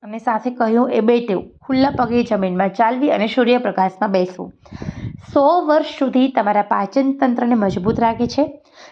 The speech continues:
તમારા શરીરમાં કોઈ રોગ હશે તો ધીરે ધીરે કંટ્રોલ રહેશે. સાથે સાથે તમને ઘણી બધી રીતે શારીરિક ફાયદાઓ થશે. તો મિત્રો, આ સારી ત્રણ ટેવ છે, એ પાળશો એટલે તમારું વજન નહીં વધે,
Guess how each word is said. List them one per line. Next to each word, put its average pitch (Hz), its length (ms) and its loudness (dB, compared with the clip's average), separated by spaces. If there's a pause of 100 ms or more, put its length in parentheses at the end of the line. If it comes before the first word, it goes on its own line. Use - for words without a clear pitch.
તમારા 269 300 4
શરીરમાં 294 540 2
કોઈ 254 160 4
રોગ 233 300 2
હશે 262 240 0
તો 269 120 -2
ધીરે 208 220 2
ધીરે 208 220 0
કંટ્રોલ 202 500 2
રહેશે. 254 480 2 (460)
સાથે 269 260 0
સાથે 285 360 0
તમને 214 360 -2
ઘણી 269 400 2
બધી 311 240 2
રીતે 277 200 0
શારીરિક 226 560 -2 (140)
ફાયદાઓ 190 380 2
થશે. 185 440 -6 (460)
તો 339 80 0
મિત્રો, 370 280 2
આ - 140 2
સારી 254 400 0 (100)
ત્રણ 233 260 -2
ટેવ 233 360 0
છે, - 340 -6 (100)
એ 220 60 -10
પાળશો 233 640 -2 (220)
એટલે 196 120 -8
તમારું 190 320 -2
વજન 254 460 -2
નહીં 196 240 0
વધે, 185 180 -2